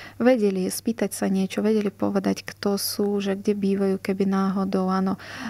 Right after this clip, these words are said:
E, u lekára, u lekára to bola najväčšia téma, ktorú potrebuje, e, potrebujú ľudia tej, e,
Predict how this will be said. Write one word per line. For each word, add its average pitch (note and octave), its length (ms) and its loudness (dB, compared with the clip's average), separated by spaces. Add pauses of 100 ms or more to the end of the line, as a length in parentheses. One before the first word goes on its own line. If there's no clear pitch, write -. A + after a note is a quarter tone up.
E, F#3+ 240 2
u A#3 80 2
lekára, G#3+ 560 2
u - 80 -4
lekára G#3 400 0
to - 80 -2
bola G3 240 2
najväčšia G3 640 2
téma, G3+ 240 2
ktorú G3 320 -2
potrebuje, G3 640 2
e, - 40 -20 (520)
potrebujú G3+ 480 2
ľudia G3 240 2
tej, F#3+ 240 0
e, - 60 -2